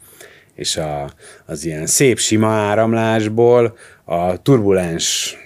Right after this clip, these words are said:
zavaros áramlásba átmegy a, a közeg,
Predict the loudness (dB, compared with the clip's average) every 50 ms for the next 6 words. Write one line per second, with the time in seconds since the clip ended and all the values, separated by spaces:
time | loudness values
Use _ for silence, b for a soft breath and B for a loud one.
0 | B B B -12 -4 0 2 2 2 2 2 0 -2 -2 -2 -2 -2 -2 -2 -2
1 | -2 -4 -4 -4 -4 -4 -4 -4 -4 -6 -8 -8 -10 -10 -10 -10 -8 -6 -6 -6
2 | -6 -8 -8 -10 -12 -14 _ B B B B B B B -14 -6 -2 0 2 2
3 | 4 4 2 2 2 0 -4